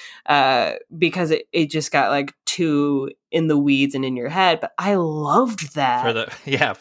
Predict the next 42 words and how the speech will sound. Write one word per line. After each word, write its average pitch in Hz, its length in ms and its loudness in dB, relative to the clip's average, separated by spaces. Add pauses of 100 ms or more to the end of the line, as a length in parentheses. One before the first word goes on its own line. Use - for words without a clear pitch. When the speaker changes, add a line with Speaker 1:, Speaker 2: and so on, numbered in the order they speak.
Speaker 2:
I 107 80 -12
was 120 100 -2
gonna 123 140 -4
say, 120 140 2
for 123 140 -2
the 117 120 2
record, 117 480 2 (400)
that 104 260 -2
was, 101 160 -2
like, 101 120 -2
one 98 120 -4
of 95 60 -6
the 92 80 -8
best 92 260 -12
parts. 277 100 -2
Speaker 1:
It 285 80 -2
was, 311 400 2
it 220 120 -4
was, 285 180 2
but 247 160 -2
there 254 120 2
was 247 100 0
a 233 80 2
lot 214 200 2
of 220 120 -4
Speaker 2:
Because 240 240 0
it - 20 4
Speaker 1:
complaints 233 180 0
about 170 120 2
Speaker 2:
changed 139 240 0
Speaker 1:
that. 139 80 -2
Speaker 2:
everything. 131 560 0
It 98 100 -10
changed 127 360 -4
so 127 240 2
Speaker 1:
Yes, 123 100 0
Speaker 2:
much. 127 240 0
Speaker 1:
yeah, 220 200 0
I 220 220 2
didn't 220 480 -4
wanna 196 260 -2
kill 170 520 -4